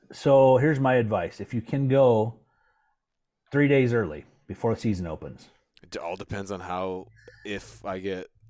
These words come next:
Speaker 2: lucky in New Mexico, 'cause that,
Speaker 1: Yeah.
Speaker 2: the season ends on the eighteenth, and then the
Speaker 1: Okay.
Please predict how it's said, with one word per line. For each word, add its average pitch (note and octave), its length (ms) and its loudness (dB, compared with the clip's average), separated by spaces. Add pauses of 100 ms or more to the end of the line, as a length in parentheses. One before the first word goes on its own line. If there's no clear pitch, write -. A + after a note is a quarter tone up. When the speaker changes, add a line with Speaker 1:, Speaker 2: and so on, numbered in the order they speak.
(500)
Speaker 2:
lucky F#2 500 -12
in E2+ 200 -16
New F2+ 100 -14
Mexico, E2+ 600 -12
'cause G#2+ 180 -6
that, G#2+ 260 -2
Speaker 1:
Yeah. G#2 80 -6
Speaker 2:
the A2 100 -6
season A2+ 400 -6
ends G#2+ 200 -6
on G#2 120 -8
the - 60 -16
eighteenth, G#2 640 -12 (300)
and G2+ 160 -8
then G#2 160 -4
the G2 140 -6
Speaker 1:
Okay. F2 160 -6